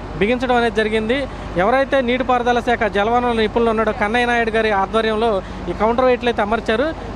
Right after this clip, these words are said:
ప్రస్తుతానికి కృష్ణానదికి వచ్చేటటువంటి వరద ప్రవాహం అనేది తగ్గుముఖం పట్టినటువంటి తరుణంలో ఈ పడవల్ని తొల-, తొలగింపు చర్య అనేది, ప్రక్రియ అనేది చేపట్టడం జరిగింది.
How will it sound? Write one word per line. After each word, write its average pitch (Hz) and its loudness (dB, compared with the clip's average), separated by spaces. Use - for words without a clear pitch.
ప్రస్తుతానికి 285 0
కృష్ణానదికి 269 2
వచ్చేటటువంటి 240 2
వరద 214 2
ప్రవాహం 247 2
అనేది 233 0
తగ్గుముఖం 233 0
పట్టినటువంటి 220 0
తరుణంలో 233 2
ఈ 190 2
పడవల్ని 254 2
తొల-, 233 0
తొలగింపు 240 0
చర్య 233 4
అనేది, 233 0
ప్రక్రియ 240 0
అనేది 214 0
చేపట్టడం 220 0
జరిగింది. 214 -2